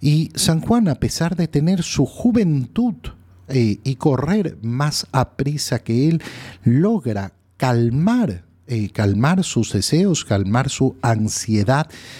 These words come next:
eh, y no entrar en el sepulcro. Y no entra en el sepulcro porque tiene que esperar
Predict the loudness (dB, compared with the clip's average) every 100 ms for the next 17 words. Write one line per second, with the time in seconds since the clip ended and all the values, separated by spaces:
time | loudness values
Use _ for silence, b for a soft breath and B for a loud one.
0 | B B -2 -2 0 2 2 2 0 -4
1 | -2 0 0 0 -2 -2 -2 -6 -6 -4
2 | 0 -2 0 -2 0 -2 -2 -4 -10 -10
3 | B B B 0 2 2 0 -2 -2 -2
4 | -4 -4 -6 -2 0 0 0 -2 0 -2
5 | -2 -8 -10 -6 0 2 2 0 0 -2
6 | -2 -2 0 2 2 0 -8